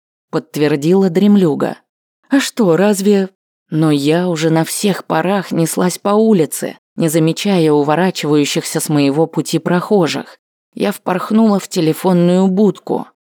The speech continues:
Набрав номер Романа Геннадьевича Веретенникова, я спросила запыхавшимся голосом: «Роман Геннадьевич,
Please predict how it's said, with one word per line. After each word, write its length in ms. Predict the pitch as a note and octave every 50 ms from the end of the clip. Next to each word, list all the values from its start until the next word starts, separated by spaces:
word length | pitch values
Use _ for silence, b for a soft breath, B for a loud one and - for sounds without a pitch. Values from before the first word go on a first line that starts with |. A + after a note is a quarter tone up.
| _ _ -
Набрав 500 | D#3 D#3+ D#3 D#3+ G3 A#3 A3+ G3 - G3
номер 380 | F#3+ G#3 G#3+ G#3 G3 F#3 E3+
Романа 460 | E3 E3 E3+ F3+ G3+ G#3+ G#3 F#3+ F3
Геннадьевича 720 | D#3 C#3+ D#3 D#3+ E3+ G3+ G#3 F3 E3+ E3+ D3+ D#3 D3 - D#3
Веретенникова, 1080 | C#3+ D#3+ E3+ F#3 F#3 E3 - - A#3+ B3+ B3+ A#3+ G#3+ F3+ C#3+ - C#3+ C#3 C3+ - - - - _ _ _ _
я 220 | - - B3 A#3+
спросила 580 | - - - F3+ D#3 - - G#3 G3 F3+ F3 D#3
запыхавшимся 840 | D#3 E3 D#3+ F3 D#3+ - - F#3+ E3+ - - F#3 E3+ - - G3 F3+
голосом: 680 | F3+ F#3+ A3 G#3 E3+ D3+ C#3 - - - A#2 A2+ A#2+ - _ _ _ _ _ _ _ _ _
«Роман 380 | - E3 F3 F#3+ G#3 A3 A3+ A#3
Геннадьевич, 680 | G3 A#3+ A#3+ B3 A#3 G#3+ E3 F3+ D3+ C#3+ B2+ - - -